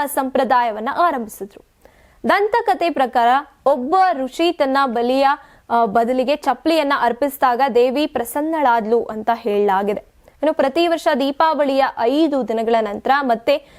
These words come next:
ಕಾರ್ತಿಕ ಹುಣ್ಣಿಮೆ ಎಂದು ಇಲ್ಲಿ ಜಾತ್ರೆ ನಡೆಯುತ್ತೆ. ಸಾವಿರಾರು ಭಕ್ತರು ಹೊಸ ಚಪ್ಪಲಿಗಳನ್ನ ದೇವಸ್ಥಾನದ ಹೊರಗಿನ ಮರಗಳಲ್ಲಿ ನೇತಾಕ್ತಾರೆ. ತಮ್ಮ ಆಸೆಗಳು ಈಡೇರಿದ ನಂತರ ಕೂಡ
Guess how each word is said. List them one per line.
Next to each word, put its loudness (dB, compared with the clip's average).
ಕಾರ್ತಿಕ 0
ಹುಣ್ಣಿಮೆ -2
ಎಂದು 0
ಇಲ್ಲಿ 2
ಜಾತ್ರೆ -2
ನಡೆಯುತ್ತೆ. -2
ಸಾವಿರಾರು 2
ಭಕ್ತರು 0
ಹೊಸ -2
ಚಪ್ಪಲಿಗಳನ್ನ -2
ದೇವಸ್ಥಾನದ 0
ಹೊರಗಿನ 2
ಮರಗಳಲ್ಲಿ 0
ನೇತಾಕ್ತಾರೆ. -2
ತಮ್ಮ 2
ಆಸೆಗಳು 0
ಈಡೇರಿದ 0
ನಂತರ -2
ಕೂಡ -4